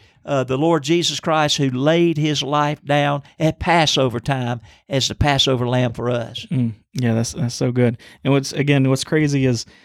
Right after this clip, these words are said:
Speaker 2: is here we have Genesis, Genesis obviously written thousands of years before Jesus is even on the scene. And you talked about all those, uh, like the Levitical process that's presented in the Old Testament, again, hundreds and thousands of years before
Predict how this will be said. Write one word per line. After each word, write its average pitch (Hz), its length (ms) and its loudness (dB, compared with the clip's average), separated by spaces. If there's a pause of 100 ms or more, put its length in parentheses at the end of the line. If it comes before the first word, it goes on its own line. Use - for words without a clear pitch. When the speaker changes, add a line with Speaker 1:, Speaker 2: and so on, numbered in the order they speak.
(240)
Speaker 2:
is 123 340 0
here 147 520 2
we 135 180 0
have 135 400 0
Genesis, 131 540 0
Genesis 127 520 0
obviously 131 580 -2
written 135 560 -2
thousands 131 480 2
of 123 60 -2
years 127 220 4
before 127 320 -2
Jesus 123 320 0
is 117 180 0
even 127 160 2
on 123 100 2
the 120 80 -2
scene. 143 460 0 (500)
And 127 240 2
you 135 140 0
talked 127 260 0
about 127 200 2
all 131 180 4
those, 131 440 2
uh, 131 380 -6
like 135 280 -2
the 131 100 -4
Levitical 127 640 -4 (300)
process 131 500 0
that's 120 200 -2
presented 127 340 0
in 123 100 2
the 123 60 2
Old 123 140 -2
Testament, 127 420 -2
again, 131 220 0
hundreds 135 340 2
and 113 100 0
thousands 127 380 0
of 120 80 -6
years 123 180 0
before 120 340 0